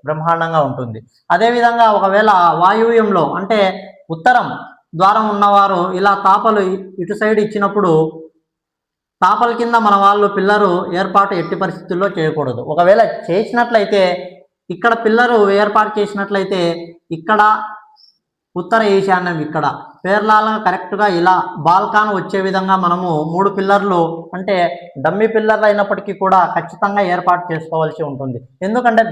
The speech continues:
బ్యాలెన్స్ అనేది ఎప్పుడు కూడా మనము తగ్గించవద్దు, డిస్టర్బ్ కావద్దు. ఎప్పటికైనా వాస్తులో ఏ ఒక్క భాగం కూడా డిస్టర్బెన్స్ కావద్దు. ఏ ఒక్క ఎలిమెంట్ డిస్టర్బెన్స్ అయినా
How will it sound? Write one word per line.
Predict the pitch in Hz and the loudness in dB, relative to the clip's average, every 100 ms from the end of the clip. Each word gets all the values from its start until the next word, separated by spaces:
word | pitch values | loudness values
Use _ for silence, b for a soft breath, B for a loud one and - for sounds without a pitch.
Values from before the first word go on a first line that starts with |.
| 160 | 2
బ్యాలెన్స్ | 180 226 240 226 | 4 4 2 -2
అనేది | 208 208 196 185 | -2 -2 -2 -2
ఎప్పుడు | 190 - _ 214 214 214 | -6 -10 _ -4 -2 0
కూడా | 208 208 196 | 2 2 2
మనము | 185 196 170 160 165 - _ _ - | -2 0 0 -2 -6 -18 _ _ -6
తగ్గించవద్దు, | 165 202 220 220 196 170 175 160 160 - 156 | -2 -2 2 2 2 0 0 0 -2 -8 -10
డిస్టర్బ్ | - 190 185 165 | -2 -2 0 2
కావద్దు. | 151 120 151 - B B 170 | 2 0 -6 -10 B B -6
ఎప్పటికైనా | 165 214 226 220 220 208 175 | -4 -2 2 4 4 4 4
వాస్తులో | 196 - 214 208 180 170 B B 165 202 | 2 0 2 4 4 2 B B 0 4
ఏ | 220 | 4
ఒక్క | 226 226 190 196 | 4 2 2 2
భాగం | 202 202 190 | 2 -2 0
కూడా | 190 196 170 165 156 | 2 4 4 2 -2
డిస్టర్బెన్స్ | 156 208 202 196 208 175 165 165 - 165 | -2 -2 0 -2 -2 -2 -2 -6 -2 2
కావద్దు. | 170 151 131 120 - _ - 160 | 2 2 -4 -10 -12 _ -8 0
ఏ | 202 220 | 2 2
ఒక్క | 220 214 | 2 0
ఎలిమెంట్ | 208 208 214 208 190 | 0 0 -2 -4 -6
డిస్టర్బెన్స్ | 185 208 202 202 202 | -4 -4 -4 -2 0
అయినా | 196 | 0